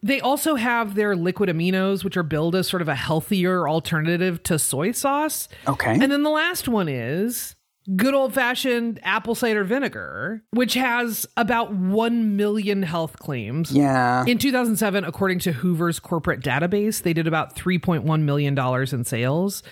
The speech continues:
Speaker 1: and they employed about twenty-five people. So it is a small company.
Speaker 2: Yeah, pretty small.
Speaker 1: The
Speaker 2: Yeah.
Speaker 1: company was founded by Paul Bragg and then later run by his daughter, Patricia Bragg.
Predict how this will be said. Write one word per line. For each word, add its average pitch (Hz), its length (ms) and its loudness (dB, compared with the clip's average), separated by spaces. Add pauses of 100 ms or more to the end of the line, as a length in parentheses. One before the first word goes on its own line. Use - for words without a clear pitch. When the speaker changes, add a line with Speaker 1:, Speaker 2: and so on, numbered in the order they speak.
(260)
Speaker 1:
and 208 160 2
they 208 60 2
employed 220 280 2
about 214 200 0
twenty-five 160 560 -2
people. - 320 -12
So 311 200 2
it 349 60 2
is 370 160 0
a 339 120 2
small 277 400 0
company. 285 600 -4
Speaker 2:
Yeah, 359 120 4
pretty 247 200 2
small. - 320 0
Speaker 1:
The 226 180 0
Speaker 2:
Yeah. - 120 6
Speaker 1:
company 370 260 2
was 320 160 0
founded 262 280 0
by 220 120 0
Paul 208 320 0
Bragg 190 400 -2
and 190 160 0
then 185 120 0
later 175 460 0
run 160 480 -2
by 147 440 0
his 147 260 -4
daughter, 139 380 0
Patricia 254 440 -2
Bragg. 165 600 0